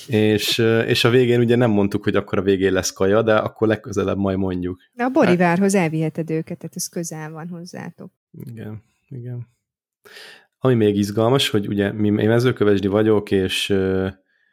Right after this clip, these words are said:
Speaker 1: Nóri meg Szombathely környéki, tehát a kék túra vonalának az egyes szakaszait be tudjuk úgy járni, hogy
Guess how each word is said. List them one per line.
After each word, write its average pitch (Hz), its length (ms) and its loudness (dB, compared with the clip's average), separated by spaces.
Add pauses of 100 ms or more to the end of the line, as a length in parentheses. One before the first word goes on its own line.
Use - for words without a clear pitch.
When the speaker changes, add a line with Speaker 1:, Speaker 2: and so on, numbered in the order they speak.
(160)
Speaker 1:
Nóri 110 200 2
meg 101 140 2
Szombathely 101 480 2
környéki, 107 540 0
tehát 101 280 0
a 98 60 -6
kék 120 240 0
túra 101 240 0
vonalának 107 720 2
az 95 180 0
egyes 101 320 0
szakaszait 107 580 -2
be 110 100 2
tudjuk 98 320 -4
úgy 104 160 0
járni, 104 320 2
hogy 101 280 2